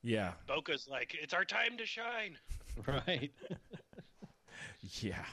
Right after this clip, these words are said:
Speaker 1: Oh my gosh. Anyway, so, uh, moving on real quick. Of course, I wanted to say something real quick for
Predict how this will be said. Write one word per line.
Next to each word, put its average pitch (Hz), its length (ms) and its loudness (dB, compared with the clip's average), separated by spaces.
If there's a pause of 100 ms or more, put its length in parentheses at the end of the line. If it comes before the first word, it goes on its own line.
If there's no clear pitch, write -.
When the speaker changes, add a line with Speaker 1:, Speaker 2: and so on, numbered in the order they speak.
(420)
Speaker 1:
Oh 107 200 2
my 95 100 0
gosh. 90 460 2
Anyway, 214 400 4
so, 220 240 4
uh, 214 380 6
moving 233 360 2
on 180 320 4
real 190 220 4
quick. 180 560 2
Of 139 100 0
course, 185 380 2
I 151 80 8
wanted 180 260 4
to 151 80 4
say 151 460 4 (880)
something 165 560 4
real 135 420 6 (140)
quick - 400 2
for 123 720 4